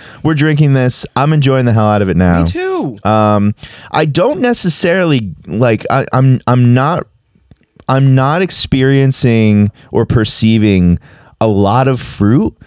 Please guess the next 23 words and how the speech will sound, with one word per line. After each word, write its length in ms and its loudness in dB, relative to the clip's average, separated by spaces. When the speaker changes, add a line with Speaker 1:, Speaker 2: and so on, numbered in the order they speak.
Speaker 2:
Yeah. 120 -4
Speaker 1:
I'm 180 2
so 460 0
focused 640 -2
on 220 0
that 160 0
lemon 360 2
acidity 460 0
kinda 300 0
right 240 0
at 100 -2
the 60 -6
front 340 0
of 60 0
the 80 -2
palate, 520 -2
Speaker 2:
Mm. 420 -14
Speaker 1:
but 160 -2
it 180 -4
doesn't 360 0
finish, 680 -2
um, 560 0
like 320 -2